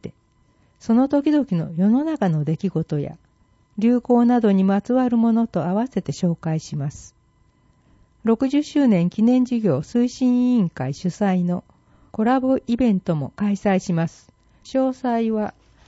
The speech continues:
町政六十周年記念事業、聞かなきゃもったいないの欄をご覧ください。開催期間、十月二十九日土曜から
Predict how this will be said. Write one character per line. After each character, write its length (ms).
町 200
政 460
六 260
十 180
周 380
年 280
記 140
念 260
事 180
業、 280
聞 100
か 180
な 140
き 100
ゃ 120
も 140
っ 100
た 160
い 60
な 160
い 60
の 180
欄 300
を 80
ご 100
覧 180
く 120
だ 140
さ 180
い。 80
開 220
催 340
期 160
間、 240
十 240
月 280
二 180
十 240
九 160
日 440
土 200
曜 220
か 180
ら 140